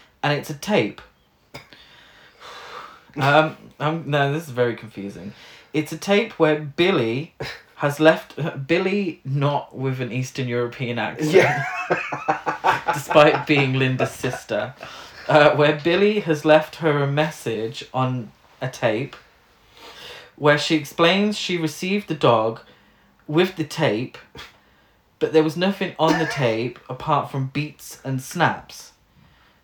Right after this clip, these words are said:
Speaker 1: So she then decided to record over this tape <laughs>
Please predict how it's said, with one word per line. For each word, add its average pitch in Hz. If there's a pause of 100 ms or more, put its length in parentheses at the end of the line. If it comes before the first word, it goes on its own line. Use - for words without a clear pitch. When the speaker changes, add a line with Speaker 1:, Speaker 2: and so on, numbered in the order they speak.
(160)
Speaker 1:
So 160
she -
then 175
decided 156
to 143 (400)
record 160
over 175
this 135
tape -
<laughs> -